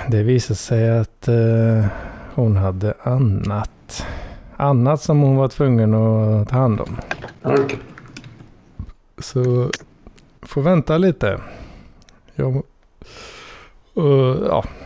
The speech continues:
Speaker 1: jag måste lugna ner mig lite helt enkelt. Eh, det, det är ohållbart att, att, att vara helt, helt, eh, galen liksom.
Speaker 2: Ja.
Speaker 1: Eh, så att det kan säkert vara bra också.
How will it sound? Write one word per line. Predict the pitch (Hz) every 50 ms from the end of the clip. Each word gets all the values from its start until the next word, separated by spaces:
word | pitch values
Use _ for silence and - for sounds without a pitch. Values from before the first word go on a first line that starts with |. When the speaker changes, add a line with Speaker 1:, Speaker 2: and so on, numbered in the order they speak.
| - - - - - - -
Speaker 1:
jag | - 147 143
måste | 147 139 - - - - 127 127 123 123
lugna | 117 120 113 113 110 107
ner | 101 101 -
mig | - 107 104 104
lite | 104 101 - - 110
helt | 107 - - -
enkelt. | 110 107 107 - 113 107 107 - 117
Eh, | 117 117 113 113 110 110
det, | 110 110 107 113 110 110 110 107
det | 104 107
är | 110 110 113
ohållbart | 110 107 104 110 107 107 110 107 107 - - -
att, | -
att, | 64 67 67 69 - - - - - - - -
att | - - - - 117
vara | 117 117 113
helt, | 107 110 107 107 - - - - - - - - - - - - - - - _ - _ _ _ -
helt, | - - 117 104 - - - -
eh, | 123 120 - 123
galen | 120 113 117 113 113 117 120 123 120
liksom. | - - - - - -
Speaker 2:
Ja. | 104 101 98 98 - - - - - - - - - _ - _ _ _ _ _ - - - _ _ _ _ _ _ - - - - - - - - - - - - - - - _ _ - - -
Speaker 1:
Eh, | - 117 113 110 107 107 107 104 98
så | - - 117
att | 107 101 -
det | - 113 110 - - -
kan | - - - 107
säkert | - - - - - - -
vara | - -
bra | - - - -
också. | - - - - - -